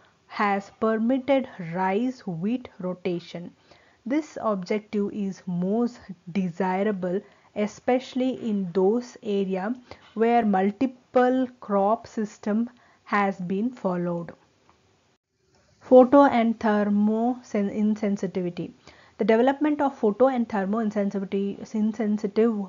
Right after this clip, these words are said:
wheat and photo insensitive rice variety has permitted their cultivation in new area.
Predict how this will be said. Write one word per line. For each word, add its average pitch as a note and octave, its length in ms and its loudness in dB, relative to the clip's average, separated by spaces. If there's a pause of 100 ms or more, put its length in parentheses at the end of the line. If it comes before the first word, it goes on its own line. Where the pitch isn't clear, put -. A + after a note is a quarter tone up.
(240)
wheat A3+ 400 0
and G3 300 -6
photo G#3 320 0
insensitive G3+ 580 0
rice F#3 440 -2
variety F3+ 640 -2 (300)
has G#3+ 200 -6
permitted A#3+ 720 2 (100)
their G3+ 260 2
cultivation G#3 880 -2
in G#3+ 180 -2
new F#3+ 260 -2
area. F3 320 -6